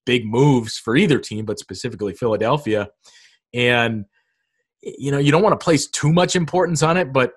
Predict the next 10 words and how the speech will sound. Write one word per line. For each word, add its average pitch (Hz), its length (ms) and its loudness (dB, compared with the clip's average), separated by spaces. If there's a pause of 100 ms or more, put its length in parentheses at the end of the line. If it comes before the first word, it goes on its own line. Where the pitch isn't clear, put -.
it's 196 240 4
important 175 580 0
to 131 120 -2
win 131 180 2
the 127 40 0
East 160 360 -2
this 101 200 -4
year, 107 140 0
just 127 300 -4
with 123 180 0